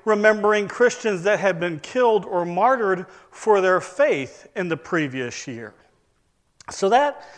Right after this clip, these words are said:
is what it was a celebration about. Uh, but there's also some indications that our modern Halloween celebration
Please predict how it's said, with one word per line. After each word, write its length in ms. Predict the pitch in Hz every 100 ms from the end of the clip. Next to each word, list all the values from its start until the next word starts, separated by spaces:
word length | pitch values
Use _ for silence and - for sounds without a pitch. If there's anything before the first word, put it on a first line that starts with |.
| - -
is 160 | 202 170
what 180 | 196
it 80 | 208
was 160 | 202 190
a 80 | 185
celebration 760 | - 220 214 202 254 339 -
about. 480 | 160 127 120 - - - - _ _ _ _ _ _ _ -
Uh, 240 | 202 208 - - -
but 160 | 185 240
there's 220 | 269 214
also 760 | 247 254 339 - 240 240 - - - _ _ _
some 300 | - - 226
indications 840 | 220 196 - 208 185 180 214 214 202
that 120 | 196
our 160 | 185
modern 460 | 175 202 233 220 190
Halloween 640 | - 165 165 143 147 143
celebration 920 | 131 160 147 131 139 131 123 165 190